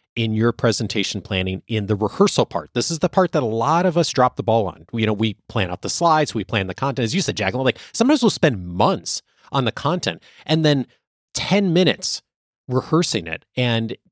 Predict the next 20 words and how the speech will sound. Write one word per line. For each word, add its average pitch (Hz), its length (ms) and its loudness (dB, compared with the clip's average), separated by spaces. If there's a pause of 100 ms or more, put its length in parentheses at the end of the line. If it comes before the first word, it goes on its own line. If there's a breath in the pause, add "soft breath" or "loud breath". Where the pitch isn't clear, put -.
(140)
we 127 220 0
need 160 200 0
to 139 120 0
do 117 260 2
more, 98 360 2
especially 107 500 0
for - 160 -6
high 101 220 0
visibility 92 680 -6
presentations. 90 640 -6
So 95 140 -2 (260 loud breath)
I'd 120 140 2
invite - 280 2
folks - 260 -2
to - 80 -12
do 156 120 4
that. 117 220 2
And 143 160 2
then 131 200 0
secondly, 220 540 0